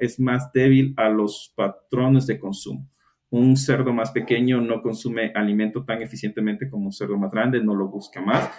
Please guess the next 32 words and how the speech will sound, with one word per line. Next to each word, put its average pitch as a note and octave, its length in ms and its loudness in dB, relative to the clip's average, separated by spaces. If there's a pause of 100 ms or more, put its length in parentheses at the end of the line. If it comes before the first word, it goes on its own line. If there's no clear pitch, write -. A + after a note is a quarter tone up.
(300)
¿Y C3 120 2
por D3 200 0
qué F3 100 2
menciono E3 360 -2
esto? - 260 -6
Porque C#3 540 2
la B2 280 4
inanición A#2 680 0
o, A#2+ 80 2
la A2+ 140 2
retira-, G#2+ 520 -2
o G#2+ 140 4
el G#2 60 0
retiro C#3 420 -2
de B2+ 80 4
alimento A2 420 0
prolongado G2+ 540 0
en C#3+ 80 0
los - 140 0
cerdos C#3 360 0 (300)
también A2+ 380 2
es A#2 120 -2
un B2 120 -2
problema G#2+ 520 2
asociado G2+ 520 -4
a - 20 0
las F#2+ 160 -4
úlceras G2+ 340 -12
gástricas. C#3 480 -2 (380)
Y - 80 -4
nuevamente D3+ 460 4
porque - 480 -4